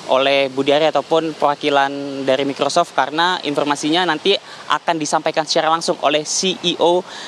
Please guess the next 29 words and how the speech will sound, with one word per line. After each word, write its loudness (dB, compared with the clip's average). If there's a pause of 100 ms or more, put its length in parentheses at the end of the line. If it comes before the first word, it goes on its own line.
(120)
dari, 2
eh, 0
C 0
E 2
O 4
Microsoft, 0
yang -4
ini -2
adalah 0
Satya 0
Nadella, 4 (480)
di 4 (300)
acara 2
Microsoft -2
Build 2 (720)
A 6
I 0
Day 2
di 2
J 0
C 0
C 0 (120)
pada 0
hari -2
ini. 2 (320)
Namun, 0 (300)
dipastikan 0
bahwa 2
nilai 2